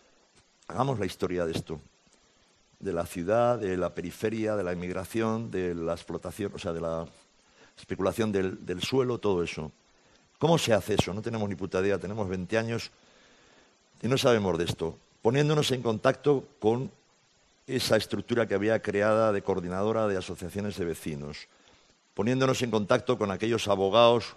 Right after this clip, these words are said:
eh, arquitectos, urbanistas, que no sabíamos ni lo que era aquello de urbanistas entonces, que, eh, se planteaban una actitud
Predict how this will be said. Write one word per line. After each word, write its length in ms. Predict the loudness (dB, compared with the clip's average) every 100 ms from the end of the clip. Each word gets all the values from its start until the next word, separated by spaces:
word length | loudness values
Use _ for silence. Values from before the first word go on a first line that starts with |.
| -10
eh, 560 | -6 -4 -4 -6 -6 -10 -8
arquitectos, 640 | -8 -6 -6 -6 -4 -6 -4
urbanistas, 920 | -4 -2 -2 -2 -4 0 0 0 -8
que 60 |
no 100 | -8
sabíamos 400 | -4 -4 -4 -6
ni 80 | -6
lo 160 | -6 -4
que 80 |
era 100 | -2
aquello 260 | -2 -4 -4
de 60 | -4
urbanistas 480 | -4 -6 -6 -6
entonces, 560 | -6 -6 -6 -4 -8 -10 -20 -20 -20 -20 -20 -20 -20 -20 -20 _ 0
que, 280 | 2 2 -2 -18 -14 -4
eh, 580 | 0 0 0 -2 -4 -6 -12 -18 -8
se 160 | -6
planteaban 560 | 0 0 2 2 4 2
una 160 | 0
actitud 360 | -2 -4 -6